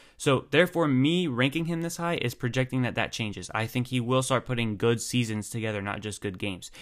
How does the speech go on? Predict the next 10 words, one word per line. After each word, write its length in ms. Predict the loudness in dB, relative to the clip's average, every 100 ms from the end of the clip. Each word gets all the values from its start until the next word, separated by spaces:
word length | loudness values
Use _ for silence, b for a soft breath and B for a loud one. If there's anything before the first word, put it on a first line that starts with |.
| B _
He's 240 | 0 2
young. 400 | 4 4 4 0 b b
I 80 | -2
expect 400 | -2 -2 -4 -4
Philly 220 | -4 -2
to 80 | -2
get 220 | -4 -4
their 300 | -2 -2 -4 -8 _ _ _ _ _ _ _ _ _
stuff 420 | -6 0 2 2
together. 420 | 2 0 2 0